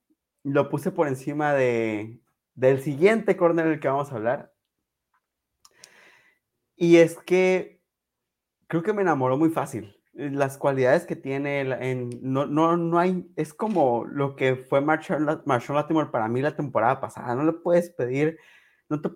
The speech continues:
no puedes, no hay algo en lo que te puedas quejar de lo que hace. Cobertura personal, cobertura por zona,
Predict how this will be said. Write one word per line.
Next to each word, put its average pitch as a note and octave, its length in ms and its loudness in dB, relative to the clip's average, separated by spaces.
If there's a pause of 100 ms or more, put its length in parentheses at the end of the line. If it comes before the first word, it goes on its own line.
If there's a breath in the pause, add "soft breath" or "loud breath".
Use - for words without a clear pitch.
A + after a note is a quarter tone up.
no E3+ 220 2
puedes, G3 280 -2 (220)
no D#3 100 0
hay E3 160 2 (600)
algo D#3+ 340 4
en F3 80 2
lo D#3 60 2
que D#3 80 -10
te C#3 80 -6
puedas D3 200 -10
quejar C#3 320 -8
de C#3 200 0
lo B2+ 160 -2
que A2+ 180 0
hace. G#2 400 -2
Cobertura A2+ 420 -2
personal, B2+ 480 -2
cobertura A2+ 380 -2
por G2+ 160 -6
zona, C#3 480 0